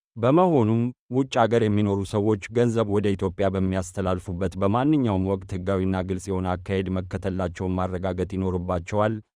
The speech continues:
ሕጋዊ ፈቃድ በተሰጣቸው የገንዘብ አስተላላፊ ድርጅቶች በኩል ገንዘብ መላክ ገንዘቡ ደህንነቱ ተጠብቆና ሕገወጥ የገንዘብ ዝውውርንና አሸባሪነትን በገንዘብ መደገፍን የሚጻረረውን አሰራር ተከትሎ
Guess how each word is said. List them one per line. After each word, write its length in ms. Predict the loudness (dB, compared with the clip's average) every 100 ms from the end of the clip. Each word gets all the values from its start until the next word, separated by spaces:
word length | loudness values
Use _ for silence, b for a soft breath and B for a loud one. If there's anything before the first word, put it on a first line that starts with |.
| _ -8
ሕጋዊ 320 | 2 4 4
ፈቃድ 340 | 2 -2 -2 -2
በተሰጣቸው 680 | -4 -4 -6 -4 -4 -4 -4
የገንዘብ 440 | -4 -2 -4 -2 -4
አስተላላፊ 640 | -6 -6 -4 -4 -4 -4
ድርጅቶች 520 | -6 -6 -8 -6 -6
በኩል 340 | -4 -4 -4 -4
ገንዘብ 340 | -2 -2 -2
መላክ 300 | -2 -2 -4
ገንዘቡ 360 | -4 -4 -4 -4 -4
ደህንነቱ 420 | -2 -2 -4 -6 -8
ተጠብቆና 600 | -6 -6 -6 -6 -4 -4
ሕገወጥ 380 | -4 -4 -4 -4
የገንዘብ 440 | -6 -4 -4 -4 -4
ዝውውርንና 600 | -4 -2 -2 -4 -4 -2
አሸባሪነትን 920 | -4 -6 -8 -4 -2 -2 -2 -2 -2 0
በገንዘብ 480 | 0 0 -2 0 -2
መደገፍን 540 | -2 -4 -4 -4 -2
የሚጻረረውን 760 | -2 -4 -4 -6 -4 -4 -2
አሰራር 420 | -4 -6 -4 -4 -4
ተከትሎ 420 | -6 -6 -4